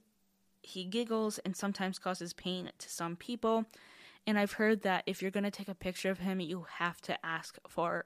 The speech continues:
permission before you do it. If you're ever in Savannah, Georgia, you can see the old Ca-, Candler Hospital. I couldn't find out what kind of hospital it was, but based on stories that I've read, it's, it was just, like, a general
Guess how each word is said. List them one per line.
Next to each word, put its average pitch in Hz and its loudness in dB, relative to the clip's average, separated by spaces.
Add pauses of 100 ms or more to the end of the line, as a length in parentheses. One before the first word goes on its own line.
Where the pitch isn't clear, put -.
permission 175 0
before 165 -2
you 165 -4
do 165 -2
it. 139 -4 (680)
If 262 0
you're 302 8
ever 311 6
in 294 4
Savannah, 220 2
Georgia, 202 2
you 196 -2
can 202 0
see 202 -4
the - 0
old 196 4 (120)
Ca-, - -12 (240)
Candler 196 2
Hospital. 240 0 (540)
I 220 0
couldn't 311 4
find 247 8
out 214 6
what 214 6
kind 208 0
of 196 -2
hospital 190 2
it - -4
was, 190 2 (440)
but 190 4
based 202 4
on 196 4
stories 190 2
that - 0
I've 196 -2
read, 233 2
it's, 185 -2 (100)
it 190 2
was 190 0
just, 175 -4
like, 202 -4
a 190 4
general 175 4